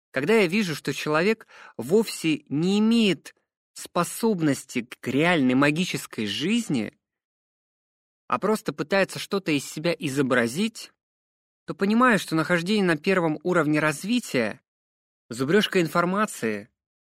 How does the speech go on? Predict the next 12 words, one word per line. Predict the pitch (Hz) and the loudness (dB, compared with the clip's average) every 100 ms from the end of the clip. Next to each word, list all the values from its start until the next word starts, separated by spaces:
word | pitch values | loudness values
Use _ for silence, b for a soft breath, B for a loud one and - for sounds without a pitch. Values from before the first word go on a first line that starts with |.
| _ | _
накапливание | 131 139 180 190 175 165 | -6 -2 -2 0 0 0
первичной | 151 165 160 185 - 165 151 | 0 0 0 -2 -2 0 2
основы | 143 - 170 147 147 | 0 -2 0 -2 0
опыта | 196 202 151 - 101 - _ _ _ _ _ _ _ _ _ - | -2 0 -4 -4 -6 -10 _ _ _ _ _ _ _ _ _ -6
никаким | 156 175 180 208 190 - | -4 -2 -2 -2 -4 -2
образом | - 226 196 160 135 123 | 2 4 4 2 2 -2
его | 113 131 156 180 | -2 -4 -2 0
не | 180 | 0
продвинет | 147 160 143 160 196 165 | 0 0 0 0 0 0
в | - | -2
настоящую | 139 - 151 151 156 - 151 | -4 -2 -2 0 -2 -4 -6
магию. | 143 127 101 - - | -2 -4 -6 -12 -20